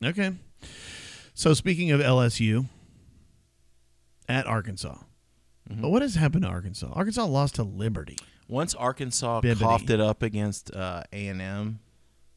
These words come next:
Speaker 1: Yeah, that was bad.
Speaker 2: That seems like forever ago, doesn't it? Doesn't that seem like forever ago? Because A and M hasn't won since then.
Speaker 1: It does.
Speaker 2: Um, it's hard to
Speaker 1: Oh,
Speaker 2: believe they
Speaker 1: that's their
Speaker 2: won that
Speaker 1: last
Speaker 2: game.
Speaker 1: win.
Speaker 2: Yeah.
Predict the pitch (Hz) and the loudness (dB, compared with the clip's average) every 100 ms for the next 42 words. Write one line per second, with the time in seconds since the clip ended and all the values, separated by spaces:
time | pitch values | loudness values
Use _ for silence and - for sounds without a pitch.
0 | _ - 92 107 117 120 - 73 76 62 | _ -10 -6 -2 0 0 -4 -10 -12 -14
1 | - - - - - - 113 165 123 110 | -14 -16 -16 -18 -18 -8 -2 -2 -2 -4
2 | - 95 101 101 87 82 73 76 90 107 | -4 -4 -4 -6 -6 -8 -10 -8 -6 -4
3 | 120 127 - - - - - - - - | -4 -4 -10 -20 -20 -20 -20 -20 -20 -20
4 | - - - - 113 127 120 127 120 117 | -20 -20 -12 -2 0 2 0 0 0 -2
5 | - 101 98 110 107 113 110 107 104 92 | -2 -4 -2 -4 -2 -2 -2 -4 -6 -6
6 | 104 104 101 104 104 107 98 90 98 - | -6 -4 -4 -4 -6 -8 -8 -8 -8 -8
7 | 107 - 143 147 139 - _ _ - 139 | -8 -4 2 2 2 -2 _ _ 2 6
8 | 131 160 156 87 - - - 120 113 110 | 8 8 6 0 -10 -12 -14 -8 -4 -2
9 | 104 98 92 120 139 131 196 180 202 175 | -2 -4 -8 -8 -4 6 6 8 4 4
10 | 175 156 160 - 147 208 147 - 104 123 | 4 4 2 2 4 4 2 -2 -6 -6